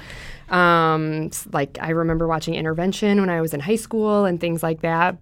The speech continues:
but I really don't know a lot about it. I had never heard this term before. Um, so I would love to hear from you. Um, how, how do you define chronic pain versus opioid use disorder, and,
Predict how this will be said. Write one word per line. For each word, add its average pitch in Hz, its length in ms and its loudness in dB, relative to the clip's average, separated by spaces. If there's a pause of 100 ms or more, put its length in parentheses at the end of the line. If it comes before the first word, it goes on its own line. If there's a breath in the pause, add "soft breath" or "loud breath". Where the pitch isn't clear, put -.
(120)
but 202 80 2
I 202 40 6
really 202 240 2
don't 254 200 0
know 175 260 -4
a - 20 0
lot 180 160 0
about 240 240 4
it. 269 100 2
I 196 60 2
had 202 100 0
never 196 160 2
heard 165 220 -2
this 165 140 -4
term 226 220 -2
before. 170 440 -4 (320 loud breath)
Um, 175 180 0
so 180 300 2
I 175 140 0
would 180 120 0
love 175 180 0
to 165 140 -2
hear 165 200 -4
from 165 240 -4
you. 170 360 0
Um, 156 340 -4
how, 196 340 0
how - 160 -2
do 208 80 0
you 220 80 2
define 180 340 -4
chronic 170 380 -2
pain 160 280 -6
versus 160 400 -8
opioid 90 400 -6
use - 160 -8
disorder, - 440 -8
and, - 180 -8